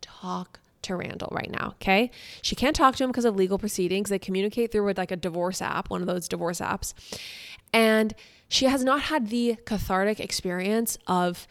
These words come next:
completely unleashing. And so it makes sense to me why it's not just protectiveness over Ariana or pure, you know, interest in scruples and morality.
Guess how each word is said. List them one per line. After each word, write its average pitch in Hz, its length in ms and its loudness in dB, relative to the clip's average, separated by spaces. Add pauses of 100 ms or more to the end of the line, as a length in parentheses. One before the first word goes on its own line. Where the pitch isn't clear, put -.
(160)
completely 190 560 2
unleashing. 190 720 -2
And 214 180 -4
so 208 160 0
it 202 120 -4
makes 196 320 -6
sense 185 280 -6
to 214 120 -4
me 226 160 -2
why 185 540 0 (420)
it's - 140 -4
not 190 160 2
just - 220 -4
protectiveness 202 760 0
over 185 240 0
Ariana 180 600 2
or 185 120 2
pure, 175 600 2
you 185 100 0
know, 180 140 0
interest 185 400 -4
in 185 80 -2
scruples 180 440 -2
and 185 100 -2
morality. 202 560 2